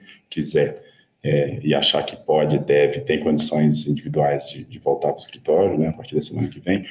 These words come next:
É, mas a, esse é o ponto, né? Buscar guiar todas as nossas ações com base na segurança e no bem-estar das pessoas, né? E aí a gente pode voltar a olhar pro negócio, né? Se as, as pessoas estão bem,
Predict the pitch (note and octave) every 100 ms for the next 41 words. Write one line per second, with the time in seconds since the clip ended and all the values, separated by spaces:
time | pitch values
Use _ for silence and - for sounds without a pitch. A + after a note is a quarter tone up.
0 | - - - - _ D#2+ D2+ D2 C#2 -
1 | D#2+ E2 E2 D#2+ - E2 E2 D2+ E2+ F2+
2 | G3+ - - - - D2 D2+ D2+ - -
3 | _ _ _ _ _ _ E2+ E2+ - F2
4 | G2 A2+ - - _ _ - E2 E2 E2+
5 | E2 F2 A2 G2+ F#2+ E2 E2 D#2+ D#2+ D#2+
6 | F2 E2+ E2+ E2+ D2+ D#2+ E2 E2+ - E2
7 | D2+ D2+ E2 - E2 E2 E2 D#2+ D#2+ E2
8 | - F2 - - - - - - D2+ E2+
9 | G3+ - - - D3 - C3+ - C3 C3
10 | B2+ C3 C3+ A2 G2+ - - E2 E2 D2+
11 | - - - F#2 - A2+ A2 E2+ D#2 A2+
12 | B2 B2